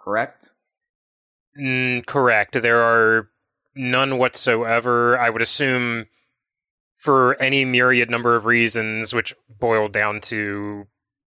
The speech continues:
Speaker 2: hard to run on a phone. Um, there are, there's no anti-grav in Tour.
Speaker 1: Yes.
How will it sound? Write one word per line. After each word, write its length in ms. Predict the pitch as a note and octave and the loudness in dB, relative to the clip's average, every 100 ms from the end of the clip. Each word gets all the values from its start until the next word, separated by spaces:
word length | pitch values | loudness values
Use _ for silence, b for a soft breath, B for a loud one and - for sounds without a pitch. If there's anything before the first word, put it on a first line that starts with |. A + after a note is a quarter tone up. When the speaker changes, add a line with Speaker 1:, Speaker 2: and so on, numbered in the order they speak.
| _ | _
Speaker 2:
hard 320 | - A#2+ A#2 | -2 0 0
to 60 | A#2+ | 0
run 200 | A2 A2 | -2 -2
on 140 | G#2 | -2
a 60 | G2+ | -4
phone. 840 | - B2 B2 A#2+ A#2+ A#2 A#2 A#2 - | -2 0 0 0 -2 -4 -6 -8 -6
Um, 500 | G2+ G2+ G2 G2 F#2+ - _ _ _ _ _ | -4 -2 -4 -6 -14 -18 _ _ _ _ _
there 320 | A#2+ A2+ A#2 | -2 0 2
are, 360 | A2+ A2 G#2+ A#2+ | 2 4 4 2
there's 240 | G#2+ G2+ | -2 -2
no 240 | A2+ G#2+ A#2 | -2 -2 -2
anti-grav 800 | A#2+ A#2 B2+ A#2+ A#2 A2+ A2+ | -2 -2 -4 0 2 2 0
in 180 | A#2+ A2 | 0 -4
Tour. 760 | - A#2 G#2+ G#2+ G#2+ G#2 G#2 G#2 | -4 -4 0 0 2 0 -2 -4
Speaker 1:
Yes. 460 | F#2+ F#2+ - - - | -8 -10 -10 -16 -20